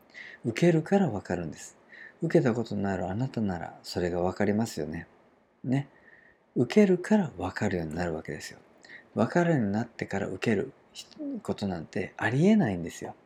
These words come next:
あの、ありえないっていうのはちょっと極論ですけども、どっちみち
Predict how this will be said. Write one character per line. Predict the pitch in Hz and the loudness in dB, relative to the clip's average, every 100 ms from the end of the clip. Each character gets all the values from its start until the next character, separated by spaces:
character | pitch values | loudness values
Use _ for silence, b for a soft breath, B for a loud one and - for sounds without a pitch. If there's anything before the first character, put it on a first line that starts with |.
| _ _ _ B B B - | _ _ _ B B B -8
あ | |
の、 | 92 92 | -6 -2
あ | 120 | 0
り | 139 | 4
え | 185 | 4
な | 185 | 4
い | |
っ | 127 | 2
て | - | -2
い | |
う | |
の | 85 | -6
は | |
ち | - | -8
ょ | |
っ | |
と | - | -10
極 | - 98 - | -8 -4 -2
論 | 104 | 0
で | 104 | -2
す | 107 - | -6 -8
け | - | -8
ど | 95 | -4
も、 | 104 95 B B B B _ | -4 -4 B B B B _
ど | - 139 | 2 2
っ | |
ち | - 180 | 2 0
み | 175 | 0
ち | 170 - 202 123 | 0 2 4 2